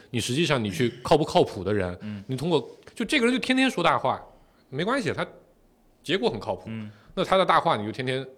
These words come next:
Speaker 1: 打个一折听，
Speaker 2: 嗯。
Speaker 1: 对吧？但你知道这个事儿，如果你交代到这个程度，他是能做的。
Speaker 2: 嗯。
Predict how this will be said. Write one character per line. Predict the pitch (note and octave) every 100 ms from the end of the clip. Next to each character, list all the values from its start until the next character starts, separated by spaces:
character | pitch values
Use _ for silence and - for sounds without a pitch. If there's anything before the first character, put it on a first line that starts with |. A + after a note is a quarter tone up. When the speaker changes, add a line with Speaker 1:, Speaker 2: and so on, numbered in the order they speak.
| - - -
Speaker 1:
打 | F#2 G2
个 | A#2 A2+ -
一 | -
折 | A#2 G#2+
听， | A2 B2 B2+ -
Speaker 2:
嗯。 | A2 G2+ G2 - _ _
Speaker 1:
对 | -
吧？ | F#2+ F2+
但 | C#3
你 | A#2
知 | B2+
道 | D#3+ A#2+
这 | -
个 | B2+
事 | D3+
儿， |
如 | A2+
果 | C3
你 | G#2+
交 | C3
代 | C3
到 | A#2
这 | C3
个 | C3
程 | - F2+
度， | F2+ F2 - _ _
他 | -
是 | G2+
能 | F#2+ F#2+
做 | B2 G2+
的。 | - -
Speaker 2:
嗯。 | G#2 F#2+